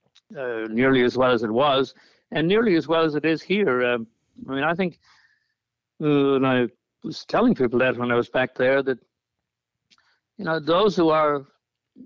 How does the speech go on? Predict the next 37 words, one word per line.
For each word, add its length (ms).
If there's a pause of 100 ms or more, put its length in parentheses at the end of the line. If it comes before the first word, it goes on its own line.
(140)
involved 520
in 280 (260)
church 360
here 300
are 120
very 280
involved. 400
Now, 120
it's 140
true 380
over 200
there, 220
too, 260
but 180 (540)
it's 160
a 40
smaller 320
minority 680
of 300
people 260
who 80
are 200
involved 400
over 180
there 300 (420)
nowadays. 640
Uh, 220 (480)
but, 400
uh, 320 (920)
of 80
course, 260
when 120
I 140
was 360 (220)
a 60
boy, 460 (800)
everybody 680